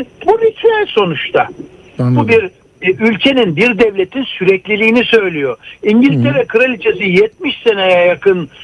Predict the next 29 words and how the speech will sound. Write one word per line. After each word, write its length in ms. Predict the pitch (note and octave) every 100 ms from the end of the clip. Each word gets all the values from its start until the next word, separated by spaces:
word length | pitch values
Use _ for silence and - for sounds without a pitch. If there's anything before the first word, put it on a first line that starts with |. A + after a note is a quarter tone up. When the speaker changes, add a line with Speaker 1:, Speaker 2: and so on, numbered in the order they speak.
| - F#3+
Speaker 1:
hükümdarlık 720 | - G#3+ F#3+ F3+ F3 E3 F3+
yaptı. 520 | D#3+ - F3+ E3 C#3 - -
İngiltere 520 | G3+ A#3 G#3+ C4 B3+
kraliçesi 720 | A#3 A3 A#3 G#3+ - G#3 A3+ F3
gitti 380 | G#3 - A#3+ G3+
diye 180 | A3
İngiltere 440 | G3+ F#3 F3 C#4 A3+
mi 120 | D#3+
çöktü? 440 | - C#3 - C3 A2+ - - - _ _ -
Speaker 2:
Hı. 160 | A#2+ F#2+
Speaker 1:
Efendim 440 | F3+ G#3+ C4 B3+ A3+ A#3+
sen 120 | C4+
iktidarı 500 | A#3 A#3+ A#3+ A#3+ A3+
kaybedeceksin 720 | G#3 A#3 A3+ G3 A3+ - A3
diye 120 | G#3+ G#3+
Türkiye 460 | - A3 C4 B3
niye 160 | G3+ E3+
çöksün 420 | F3 D#3+ - F3+
ki? 160 | - D3+
Ne 100 | G3
münasebet? 640 | E3+ B2 A2+ - - - _ - - -
Speaker 2:
Hı. 60 | A2+ G2 F#2 E2+
Speaker 1:
Anlatabiliyor 560 | - E3 F3+ F#3 G#3+ D4
muyum? 240 | C#4 E3+ - - -
Dolayısıyla 580 | F#3+ A#3+ A#3 G#3 B3 F#3+
Speaker 2:
Hı. 120 | C3
Speaker 1:
devletlerde 920 | F3 G#3 B3+ B3 - F3+ D#3+ F#3+ B3 C#4 - -
ritüeller 680 | E3+ E3+ F#3+ E3+ E3+ E3+ E3+
vardır. 520 | C3+ A#2 - -